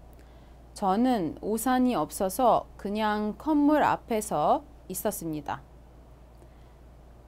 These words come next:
ثلاثة، 그때 어떤 남자가 저에게 와서 우산을 주었습니다. أربعة، 어느 날 회사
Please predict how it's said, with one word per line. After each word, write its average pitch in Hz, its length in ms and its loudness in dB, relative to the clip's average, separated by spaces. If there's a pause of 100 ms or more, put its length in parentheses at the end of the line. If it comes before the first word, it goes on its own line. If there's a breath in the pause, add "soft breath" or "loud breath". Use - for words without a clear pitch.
ثلاثة، 233 520 2
그때 294 480 2
어떤 269 460 2
남자가 202 760 4
저에게 196 540 2
와서 170 640 4
우산을 233 560 0
주었습니다. 175 840 -2 (1080)
أربعة، 160 520 -2 (360 loud breath)
어느 247 300 6
날 240 460 4 (100)
회사 330 560 4